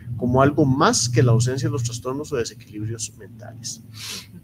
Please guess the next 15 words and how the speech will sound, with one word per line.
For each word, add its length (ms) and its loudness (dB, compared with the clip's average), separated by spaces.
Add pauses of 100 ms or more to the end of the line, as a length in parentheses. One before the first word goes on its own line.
(560)
Yo 100 2
me 80 2
estoy 160 4
permitiendo 560 6
leer 320 6
esto 400 0
para 240 2
que 120 -10
no 160 -6
se 120 -10
nos 160 -6
pierda 340 -2
la 140 0
riqueza 560 -2
de 240 -2